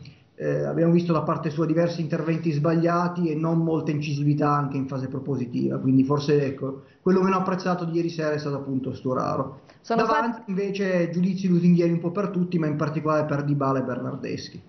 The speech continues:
Speaker 2: Dybala, Bernardeschi, invece per quanto riguarda la difesa, con Barzagli sono stati,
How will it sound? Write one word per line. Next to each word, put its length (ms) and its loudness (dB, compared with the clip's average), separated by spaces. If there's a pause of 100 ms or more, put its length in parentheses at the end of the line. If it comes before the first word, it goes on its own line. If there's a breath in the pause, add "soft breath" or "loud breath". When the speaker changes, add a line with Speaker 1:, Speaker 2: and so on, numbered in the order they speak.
(480 soft breath)
Speaker 2:
Dybala, 360 2
Bernardeschi, 800 -2
invece 320 -2
per 160 -2
quanto 720 -2
riguarda 580 -2
la 380 -2
difesa, 840 -4 (140)
con 280 -6
Barzagli 640 -4
sono 260 -6
stati, 840 -4